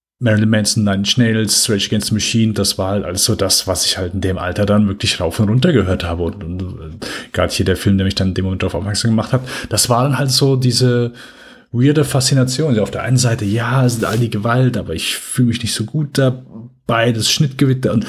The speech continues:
halt, es ist so ein komple-, es ist ja ein kompletter Angriff auf die Sinne. In aller Form. Sei es Audio, äh, visuell, äh, vom Inhalt her. Also,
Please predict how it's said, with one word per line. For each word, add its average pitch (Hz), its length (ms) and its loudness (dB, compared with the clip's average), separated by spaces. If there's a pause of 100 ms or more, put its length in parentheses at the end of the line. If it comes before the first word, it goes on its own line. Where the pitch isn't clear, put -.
(200)
halt, 135 120 2
es 143 60 0
ist 147 120 2
so 156 80 4
ein 139 80 0
komple-, 127 340 -2
es 123 140 -2
ist - 100 2
ja 131 80 -2
ein 127 160 -2
kompletter 131 640 -2
Angriff 131 480 0
auf 104 220 -6
die 110 100 0
Sinne. 95 380 -2 (260)
In 113 220 0 (180)
aller 123 1040 2
Form. 95 540 -6 (100)
Sei 107 300 0
es - 480 -4 (140)
Audio, 143 1300 2
äh, 110 300 -4
visuell, 135 800 2 (360)
äh, 104 200 -4
vom 110 280 0
Inhalt 143 600 0
her. 127 360 2 (280)
Also, 120 380 2